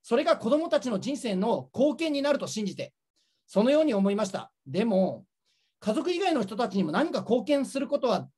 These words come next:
できないのかなとも思ったんです。そして私はこのビデオを撮ることにしました。だから見てほしいんです。実はあの、私は国家公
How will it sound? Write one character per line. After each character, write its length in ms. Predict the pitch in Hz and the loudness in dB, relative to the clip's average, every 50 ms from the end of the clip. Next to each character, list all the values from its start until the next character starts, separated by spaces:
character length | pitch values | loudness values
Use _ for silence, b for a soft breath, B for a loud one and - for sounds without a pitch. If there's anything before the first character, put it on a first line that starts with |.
| _ _ _ - | _ _ _ -4
で 100 | 160 185 | -2 0
き 80 | 226 | 2
な 80 | 330 349 | 2 4
い 60 | 330 | 4
の 80 | 285 196 | 4 4
か 100 | 226 226 | 4 2
な 320 | 247 269 277 285 277 285 - _ _ _ _ _ _ | 4 2 2 0 -2 -4 -10 _ _ _ _ _ _
と 120 | 320 339 | 0 2
も 120 | 330 294 240 | 4 4 2
思 180 | 208 104 - | 2 -2 -4
っ 60 | 190 | -4
た 120 | - 190 170 | -4 -6 -4
ん 20 | |
で 100 | 156 151 | -4 -8
す。 200 | 135 131 107 - _ _ _ _ _ _ _ _ _ _ | -10 -12 -16 -20 _ _ _ _ _ _ _ _ _ _
そ 160 | - 214 220 | -2 0 0
し 100 | 196 - | 0 2
て 140 | - 311 220 | 2 4 4
私 240 | 185 190 214 196 254 | 4 4 4 2 2
は 80 | 254 | 2
こ 100 | - 220 | 2 0
の 80 | 233 247 | 0 2
ビ 80 | 269 | 2
デ 80 | 285 269 | 2 2
オ 40 | 196 | 2
を 40 | 185 | 4
撮 140 | - 240 | 2 2
る 80 | 311 262 | 2 2
こ 100 | - 226 | 0 -2
と 80 | 202 190 | -4 -4
に 80 | 165 | -6
し 100 | - 156 | -6 -6
ま 120 | 170 180 - | -6 -6 -6
し 40 | |
た。 220 | - 156 127 - _ _ _ _ _ _ _ | -6 -8 -10 -10 _ _ _ _ _ _ _
だ 100 | 254 294 | 4 6
か 120 | 320 311 | 6 6
ら 80 | 254 196 | 4 4
見 180 | 165 196 262 | 0 -2 2
て 80 | 247 277 | 2 2
ほ 160 | 208 - 190 | 4 4 2
し 80 | 190 214 | 2 2
い 80 | 277 | 0
ん 80 | 247 214 | 0 0
で 100 | 175 143 | -2 -4
す。 220 | 131 - - - _ _ _ _ _ _ _ _ _ _ _ _ _ _ _ _ _ _ _ _ _ | -10 -12 -18 -20 _ _ _ _ _ _ _ _ _ _ _ _ _ _ _ _ _ _ _ _ _
実 200 | - 202 190 294 | -8 -6 4 6
は 180 | 294 254 214 190 | 6 6 6 4
あ 60 | 180 | 2
の、 200 | 170 165 160 156 | 2 0 -2 0
私 280 | 156 165 208 214 196 233 | 0 0 0 0 2 2
は 120 | 233 202 | 0 0
国 140 | - 190 185 | -2 -2 -2
家 60 | 226 | -2
公 60 | - | -2